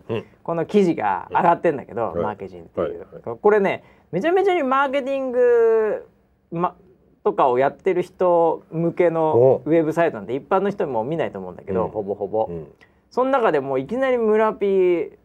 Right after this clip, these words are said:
Speaker 2: 総合プロデューサー感を出して、
Speaker 1: はい。
Speaker 2: で、あの、なんか座ってんすよ。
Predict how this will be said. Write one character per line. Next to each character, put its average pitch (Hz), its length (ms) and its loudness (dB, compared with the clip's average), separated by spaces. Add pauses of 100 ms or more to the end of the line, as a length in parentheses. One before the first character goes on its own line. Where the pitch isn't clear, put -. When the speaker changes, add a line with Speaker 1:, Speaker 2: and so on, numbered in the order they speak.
(160)
Speaker 2:
総 180 240 0
合 170 160 2
プ 151 140 -4
ロ 160 120 2
デ 151 100 0
ュ - 20 4
ー 156 40 2
サ 165 160 0
ー 156 60 -2
感 117 300 -4
を 92 260 -8 (160)
出 127 160 -2
し 127 120 -16
て、 85 280 -8
Speaker 1:
は 90 100 -4
い。 73 100 -10 (380)
Speaker 2:
で、 147 600 2
あ 135 100 0
の、 131 220 -6
な 156 80 -6
ん - 20 -8
か 131 60 -8
座 226 240 2
っ - 80 -4
て 226 100 4
ん 156 80 0
す 104 100 -12
よ。 - 140 -14